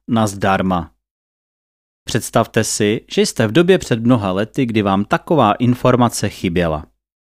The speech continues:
Možná jste tenkrát tu správnou a důležitou informaci mohli mít k dispozici, ale neměli jste na ní ve své zamilovanosti či odhodlanosti na cestě za svým snem čas. Nebo jste o ní prostě jenom nechtěli slyšet.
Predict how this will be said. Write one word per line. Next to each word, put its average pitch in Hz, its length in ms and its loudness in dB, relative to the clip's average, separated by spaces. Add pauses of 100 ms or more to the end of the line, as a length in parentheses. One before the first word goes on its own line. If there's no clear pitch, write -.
(340)
Možná 110 380 2
jste 180 200 0
tenkrát 113 440 2
tu - 140 -2
správnou 117 720 0
a 107 100 -4
důležitou 131 600 0
informaci 135 640 2
mohli 104 300 4
mít 170 140 4
k 156 120 -8
dispozici, 165 800 0 (500)
ale 202 180 4
neměli 175 340 4
jste 143 200 2
na 139 100 6
ní 139 140 6
ve 131 100 4
své 101 260 -2
zamilovanosti 156 840 2
či 123 240 -6
odhodlanosti 123 760 2
na 113 160 2
cestě 117 380 -4
za 117 120 0
svým 87 300 -6
snem 104 400 -2
čas. - 500 -8 (680)
Nebo 101 280 0
jste 208 220 0
o 165 100 0
ní 185 160 2
prostě 165 340 -2
jenom 160 300 6
nechtěli 156 420 2
slyšet. - 540 -4